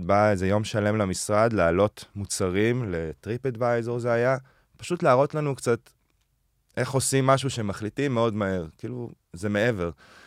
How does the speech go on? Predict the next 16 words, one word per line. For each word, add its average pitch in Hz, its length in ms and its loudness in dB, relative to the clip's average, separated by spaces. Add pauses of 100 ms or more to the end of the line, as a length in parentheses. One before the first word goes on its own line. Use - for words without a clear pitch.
(800)
בנינו 127 260 2
יחסים 127 380 2
של 113 180 -2
אמון, 107 360 -4
יחסים 104 300 -8
של 113 120 -6
שקיפות, - 600 -6 (540)
אה, - 20 -12 (720)
אין 101 60 -6
שום 123 200 -4
דבר 113 220 4
שאנחנו 104 240 -6
מסתירים 101 400 -2
מהמשקיעים 95 440 -4
שלנו, 101 340 -6 (480)
כלום. 101 320 -4